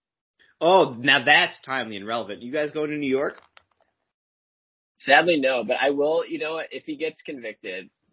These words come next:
Speaker 1: Mm-hmm.
Speaker 2: I'll, I'll fly out to, uh, send him off. I'll crack a bottle on the van.
Speaker 1: You know, I'm not, I'm not that far away. I was like, I'm, I was at J six, you know, let's get another historic moment under
Speaker 2: Yeah.
Speaker 1: the, under the belt.
Speaker 2: They have it. <laughs> He was a J six. You got him.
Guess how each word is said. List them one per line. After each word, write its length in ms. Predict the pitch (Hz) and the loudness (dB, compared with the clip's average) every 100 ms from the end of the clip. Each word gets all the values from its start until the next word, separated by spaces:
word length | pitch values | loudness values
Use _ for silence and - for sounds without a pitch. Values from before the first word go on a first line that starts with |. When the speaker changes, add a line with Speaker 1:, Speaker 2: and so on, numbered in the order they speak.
| - | -10
Speaker 1:
Mm-hmm. 280 | 123 131 139 | -6 -6 -6
Speaker 2:
I'll, 280 | 107 110 - | -8 -8 -10
I'll 220 | 101 104 | -10 -10
fly 260 | - 107 98 | -6 -4 -2
out 240 | 95 90 - _ | -4 -6 -10 _
to, 160 | - 101 | -12 -8
uh, 220 | 90 87 - - _ _ _ | -6 -6 -8 -14 _ _ _
send 180 | 110 98 | -8 -8
him 60 | |
off. 200 | 90 90 - | -8 -8 -4
I'll 120 | 117 | -4
crack 260 | - 104 113 | 2 2 2
a 40 | |
bottle 340 | 104 95 95 98 | 0 0 0 -2
on 120 | 98 | -4
the 80 | 101 | -8
van. 240 | 95 95 92 | -6 -4 0
Speaker 1:
You 40 | |
know, 180 | 285 302 - - - | 0 -2 -8 -20 0
I'm 160 | 214 269 | 2 4
not, 200 | 262 220 | 2 2
I'm 140 | 220 339 | 0 0
not 200 | 226 170 | 0 4
that 220 | 165 - | 2 2
far 240 | 156 135 | 2 4
away. 300 | 120 120 139 | 4 4 2
I 140 | 160 165 | 2 -2
was 100 | 185 | -4
like, 120 | 180 | -6
I'm, 160 | 190 - | -8 -4
I 120 | 175 | -2
was 140 | 214 | -2
at 120 | 208 135 | -2 -4
J 200 | 135 123 | -2 -2
six, 440 | - 127 160 - | -2 -2 -2 -6
you 160 | 117 151 | -6 -2
know, 180 | 151 220 | 0 0
let's 160 | 196 - | -2 2
get 120 | 220 | 2
another 320 | 196 196 202 | 4 4 4
historic 600 | 165 135 - 143 127 120 | 2 -2 2 4 4 4
moment 380 | 127 120 117 104 | 2 2 2 0
under 240 | 110 113 107 | 0 0 0
Speaker 2:
Yeah. 200 | 101 - | 4 2
Speaker 1:
the, 60 | 113 | 2
under 160 | 117 | -2
the 100 | 107 | -2
belt. 400 | 101 107 104 95 139 | 0 2 2 2 4
Speaker 2:
They 160 | 156 | 4
have 280 | 135 151 131 | 4 0 -2
it. 80 | 127 | -10
<laughs> 0 | |
He 180 | - 196 | -6 -4
was 140 | - | -4
a 80 | 180 | -8
J 260 | 127 156 143 | -6 -4 -4
six. 380 | - 127 - 135 | -6 -10 -10 -12
You 80 | |
got 240 | 117 120 110 | -8 -8 -10
him. 140 | 98 | -16